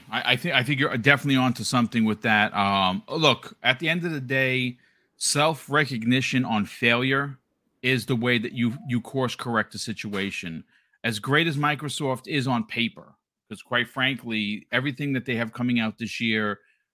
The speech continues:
from first party, third party deals, second party deals, and, uh, indies, especially in Game Pass, um, we're gonna get into the, the, the,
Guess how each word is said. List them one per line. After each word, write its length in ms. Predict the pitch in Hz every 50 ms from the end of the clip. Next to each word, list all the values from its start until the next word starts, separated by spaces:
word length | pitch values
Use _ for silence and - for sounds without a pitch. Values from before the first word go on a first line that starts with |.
| _ _ -
from 120 | 123 117
first 360 | 110 - 135 135 135 127 -
party, 560 | - 131 127 127 120 117 117 117 113 110 - _ _ _ _ _ _ _ _
third 360 | - 143 135 135 135 135 117
party 300 | - 123 123 123 117 117
deals, 420 | 110 104 113 113 113 110 107 101 -
second 280 | - 120 113 123 120
party 280 | 113 - 120 117 113 110
deals, 640 | 104 110 110 110 113 110 110 107 107 104 98 - - -
and, 480 | 104 101 101 101 104 101 98 95 95 - -
uh, 160 | 98 95 98 -
indies, 720 | 135 127 127 113 117 107 101 98 95 92 - - - - _ _
especially 460 | 98 - - 147 143 - - 131 120
in 80 | 117 101
Game 260 | 113 110 120 120 107
Pass, 600 | - 95 92 85 73 80 - - - - - - _ _ _ _ _ _ _ -
um, 160 | 107 107 110
we're 80 | 117 120
gonna 140 | 139 139 135
get 180 | 120 127 120
into 240 | 127 123 117 - 123
the, 280 | 104 110 113 107 92 101 98
the, 120 | 110 107
the, 300 | 98 101 110 107 98 -